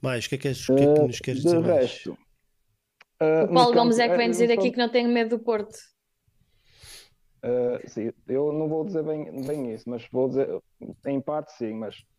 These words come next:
Speaker 2: por acaso aquilo que eu
Speaker 3: Vai
Speaker 2: queria
Speaker 3: nada.
Speaker 2: falar era, muita gente está a dizer que o jogo principal é com o Rio Ave, eu sinceramente, mesmo até com o Inter, eu acho que o jogo principal que pode, que vai definir, eh,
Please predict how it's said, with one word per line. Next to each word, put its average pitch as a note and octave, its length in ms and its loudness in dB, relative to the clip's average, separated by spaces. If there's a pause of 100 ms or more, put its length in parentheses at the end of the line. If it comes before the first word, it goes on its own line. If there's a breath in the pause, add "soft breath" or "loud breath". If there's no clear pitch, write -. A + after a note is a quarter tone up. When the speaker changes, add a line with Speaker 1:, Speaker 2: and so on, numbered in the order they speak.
(220)
Speaker 2:
por - 100 0
acaso D3+ 300 0 (120)
aquilo D3 260 -2
que D#3 80 -4
eu D#3 40 0
Speaker 3:
Vai C#3+ 80 -10
Speaker 2:
queria D3+ 140 -2
Speaker 3:
nada. D#3 120 -8
Speaker 2:
falar D3 380 -2
era, A#2 320 -6 (600)
muita E3 260 -6
gente F3 120 -4
está E3+ 140 -4
a E3 40 -4
dizer D#3+ 140 -6
que D#3 80 -12
o D#3 60 -6
jogo D#3 200 -6
principal D3 480 -6
é C#3 40 -6
com D3 160 -8
o C#3+ 40 -2
Rio C3+ 140 -2
Ave, C#3 260 -4
eu C#3+ 60 -8
sinceramente, C#3 500 -6 (300)
mesmo D#3 360 -4
até D3 200 -8
com C#3 180 -8
o C#3 60 -4
Inter, D3 420 -8
eu C#3+ 140 -2
acho D3 120 -6
que - 80 -6
o C#3+ 40 -2
jogo D3 240 0
principal C3+ 540 -2
que B2+ 200 -6 (140)
pode, C3+ 200 -2 (120)
que B2+ 80 -12
vai C3+ 140 0
definir, B2+ 440 -6
eh, A#2 340 -8